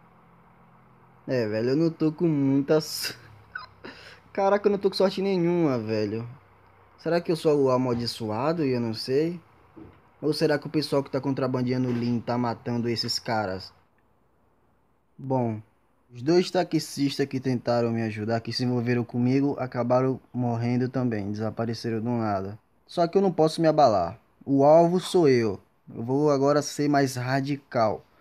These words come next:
Eu fiquei sabendo que tá tendo uma reuniãozinha aqui na favela de facção. Inclusive essas mesmas que tá envolvida nesse contrabando de Lean. Então vamos lá.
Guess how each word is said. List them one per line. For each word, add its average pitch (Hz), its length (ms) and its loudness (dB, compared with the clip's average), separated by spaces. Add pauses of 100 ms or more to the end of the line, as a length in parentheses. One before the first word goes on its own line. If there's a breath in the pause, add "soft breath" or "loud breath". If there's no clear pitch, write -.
(200 soft breath)
Eu 123 80 -14
fiquei 143 200 -6
sabendo 143 480 2
que 151 160 -2
tá 139 100 0
tendo 143 220 0
uma 143 80 2
reuniãozinha 147 520 2
aqui 135 140 -2
na 139 100 0
favela 127 480 -2
de 127 120 -2
facção. 120 640 -4
Inclusive 160 580 4
essas 160 400 4
mesmas 139 640 2
que 135 140 -4
tá 135 260 2
envolvida 139 540 2
nesse 139 240 0
contrabando 131 680 -2
de 139 160 -4
Lean. 123 420 2 (540)
Então 135 300 -2
vamos 143 320 2
lá. 127 360 4